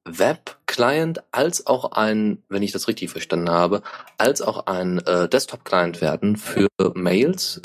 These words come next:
ganz sicher und einfach mit direkter Verschlüsselung, ähm,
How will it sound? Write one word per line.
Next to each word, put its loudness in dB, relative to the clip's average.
ganz 2
sicher 0
und -4
einfach 0
mit -2
direkter 0
Verschlüsselung, -2
ähm, 2